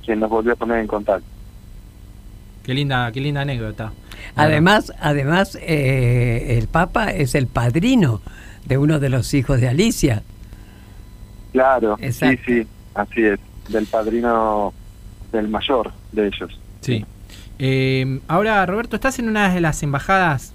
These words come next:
Speaker 2: quizás más importantes también para la Argentina por los lazos que nos unen con, con ese país. Eh, ¿cómo fue que se dio esa posibilidad?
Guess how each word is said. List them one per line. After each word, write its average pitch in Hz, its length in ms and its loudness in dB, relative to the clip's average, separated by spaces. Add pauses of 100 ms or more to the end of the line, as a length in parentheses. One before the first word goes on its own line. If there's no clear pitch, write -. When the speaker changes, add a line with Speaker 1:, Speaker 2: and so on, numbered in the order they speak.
Speaker 2:
quizás 185 300 -2
más 170 200 0
importantes 135 720 0
también 143 280 -4
para 123 180 -4
la 117 60 -4
Argentina 127 460 0
por 113 160 -8
los 110 100 -2
lazos 127 300 -2
que 117 80 -6
nos 113 200 -6
unen 120 240 -2
con, 107 280 -6 (200)
con 110 160 -4
ese 120 200 -2
país. 139 500 0 (420)
Eh, 117 280 -2
¿cómo 233 200 -2
fue 147 180 0
que 120 140 -4
se - 140 -4
dio 127 400 2
esa 127 220 -4
posibilidad? 127 800 0